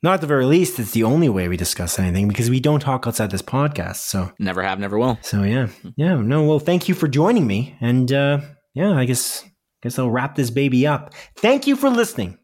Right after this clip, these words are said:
Speaker 1: to the sixtieth episode of Split Focus, a film and T V podcast. My name is Simon Eady, and this is Adrian Pinter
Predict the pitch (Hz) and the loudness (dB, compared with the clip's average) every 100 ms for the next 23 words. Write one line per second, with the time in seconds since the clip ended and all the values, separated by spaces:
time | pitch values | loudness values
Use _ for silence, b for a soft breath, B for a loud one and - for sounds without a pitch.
0 | _ 131 139 - 226 - 226 214 - 170 | _ -2 0 0 -2 0 0 2 0 -4
1 | - - - 107 107 123 147 147 - 202 | -4 -8 -4 0 2 2 2 0 -4 -2
2 | - 117 104 - - - 208 214 185 143 | -2 -4 -6 -8 -6 0 2 4 2 0
3 | 156 147 147 143 147 98 87 - 147 165 | 0 0 0 -2 -2 -4 -2 0 2 4
4 | 160 156 156 160 175 143 101 B B 139 | 2 2 2 2 2 0 -4 B B 0
5 | 151 185 175 - - _ _ 143 131 135 | 4 4 2 -2 -12 _ _ -2 2 0
6 | 139 151 147 135 123 113 - | 4 2 4 0 2 0 -2